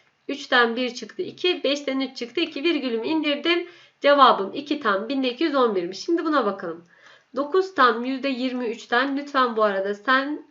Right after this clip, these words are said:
videoyu durdurup kendin çözmeye çalışmayı unutma. Hemen buradaki sıfırımızı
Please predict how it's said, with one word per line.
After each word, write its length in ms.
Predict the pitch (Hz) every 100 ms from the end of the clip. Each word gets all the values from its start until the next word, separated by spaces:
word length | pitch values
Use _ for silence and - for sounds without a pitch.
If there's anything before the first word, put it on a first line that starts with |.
| -
videoyu 480 | 226 226 220 202
durdurup 440 | 214 285 277 359 -
kendin 400 | 262 240 269 302
çözmeye 400 | 277 233 220 220
çalışmayı 640 | 254 269 269 262 381 466 - -
unutma. 600 | 254 330 330 220 175 - _ _ _ _ -
Hemen 480 | 320 277 302 311
buradaki 460 | 254 262 247 262 262
sıfırımızı 1000 | - 277 277 240 220 208 190 220 285 370